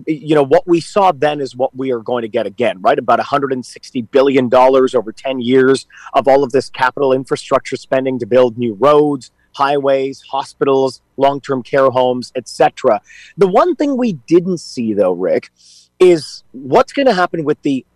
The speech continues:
operating budget. What's gonna happen with the more immediate promises that the Ford government is going to, uh, start doing? We didn't really see that. We saw these long-term,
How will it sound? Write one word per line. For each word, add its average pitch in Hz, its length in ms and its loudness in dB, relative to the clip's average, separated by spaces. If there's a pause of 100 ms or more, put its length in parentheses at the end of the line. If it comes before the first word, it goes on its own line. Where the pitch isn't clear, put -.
operating 113 760 0
budget. - 380 -6 (260)
What's 208 220 4
gonna 247 180 4
happen 196 280 2
with 160 140 0
the 156 80 0
more 147 340 4
immediate 165 720 0
promises 117 720 -6 (260)
that 135 260 0
the 139 80 -2
Ford 151 280 4
government 131 400 -2
is 120 140 -6
going 127 240 0
to, 117 500 -8
uh, 117 200 0 (220)
start - 340 -2
doing? 107 360 0 (480)
We 147 240 2
didn't 277 240 2
really 254 240 4
see 180 360 -6
that. 139 300 2
We 147 80 -4
saw 196 200 0
these 151 200 -4
long-term, 131 840 0